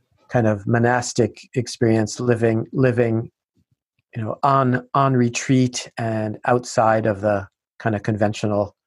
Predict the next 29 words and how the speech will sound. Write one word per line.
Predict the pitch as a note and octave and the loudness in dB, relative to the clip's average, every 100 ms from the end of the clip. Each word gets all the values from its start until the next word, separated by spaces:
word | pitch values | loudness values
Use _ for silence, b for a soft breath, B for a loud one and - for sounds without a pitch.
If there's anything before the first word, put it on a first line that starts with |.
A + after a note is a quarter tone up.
| _ - | _ -2
conventional | B2 B2 A#2+ A#2+ A2 | 0 0 0 0 2
world, | G#2+ A2 A2 G#2+ | 2 4 4 2
and | A2 G#2 - b b - | 0 -4 -10 b b 0
that | C3 C3+ | 0 2
depth, | B2+ B2 - - - | 0 -2 -4 -20 -4
that | C3 B2 | -2 0
depth | D3 D3+ C#3 | 0 0 -2
of | B2+ | 0
practice. | D#3+ D#3+ E3+ E3+ - B B B B | 0 0 0 -4 -4 B B B B
But | - G#3 | 2 2
also, | B3+ - B3 G#3 b b b F3 | 2 2 2 2 b b b 2
you | |
know, | E3+ E3+ - | 2 2 2
I | E3 | 2
was | D#3+ | 4
always, | F3+ F3+ F3+ F3 - - - - | 4 6 4 2 -6 -12 -14 -8
I | D3 | -2
got | D#3+ D#3 | 0 0
to | D3+ | -2
do | C#3+ C#3+ | 0 4
a | |
lot | C#3 C#3 | 4 2
of | C3 | 2
really | C#3 C#3 | 2 2
interesting | C3 C3+ - B2 | 0 -6 -4 -2
work, | A2+ A#2+ A#2+ - _ _ | 0 -2 -4 -18 _ _
work | F#3+ C#3 E3 - | -2 -2 -2 -12
situations, | - B2+ - A2 G2+ A2 G#2 G#2 | -8 -6 0 -2 -2 -6 -4 -2
and, | A2 | -2